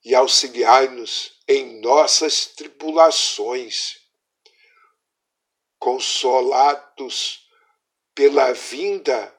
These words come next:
do vosso Filho, sejamos purificados da antiga culpa. Por nosso Senhor Jesus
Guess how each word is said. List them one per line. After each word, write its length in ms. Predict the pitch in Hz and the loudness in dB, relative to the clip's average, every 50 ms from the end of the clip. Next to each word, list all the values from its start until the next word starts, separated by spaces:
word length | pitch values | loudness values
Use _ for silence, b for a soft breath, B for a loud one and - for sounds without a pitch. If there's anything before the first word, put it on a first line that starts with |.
| _ _ _ _ _ _ | _ _ _ _ _ _
do 160 | - 120 127 123 | -10 -8 -8 -8
vosso 520 | - - 127 127 - - - - - 214 | -4 0 2 2 2 2 0 -2 -4 -4
Filho, 640 | - - - 147 165 208 214 208 254 247 - - _ _ _ _ _ _ _ _ _ _ _ _ _ _ _ _ _ _ | -8 -12 -8 -8 -6 -6 -6 -8 -12 -14 -16 -18 _ _ _ _ _ _ _ _ _ _ _ _ _ _ _ _ _ _
sejamos 800 | _ - - - 123 113 - - - - - 131 123 113 - - - - _ _ | _ -10 -8 -6 -6 -4 -2 0 0 0 0 -2 -4 -6 -6 -8 -8 -10 _ _
purificados 1080 | - 359 415 - - - - - 147 - - - 123 123 123 120 - - 117 107 - - | 0 0 0 0 0 -4 -10 -12 -14 -12 -4 -2 0 2 2 0 -2 -6 -10 -8 -6 -4
da 80 | 127 | -4
antiga 640 | 117 117 113 - - - 143 147 139 - 160 156 156 | -6 -6 -8 -10 -8 -8 -8 -8 -2 2 4 4 4
culpa. 840 | 156 - _ - 117 117 123 127 - _ _ 123 107 90 - - _ _ _ _ _ _ _ _ _ _ _ _ _ _ _ _ _ _ _ - | 2 -2 _ -16 -14 -14 -14 -14 -18 _ _ -8 -6 -6 -8 -10 _ _ _ _ _ _ _ _ _ _ _ _ _ _ _ _ _ _ _ -10
Por 160 | 107 117 120 | -8 -8 -4
nosso 460 | 120 131 131 139 135 - - 139 127 | 0 4 4 4 4 2 -2 -2 -2
Senhor 460 | - - 139 127 120 120 131 131 131 | 0 0 0 0 0 2 2 2 2
Jesus 460 | 120 127 131 117 107 120 127 113 - | 2 0 -2 -2 -2 -6 -8 -8 -8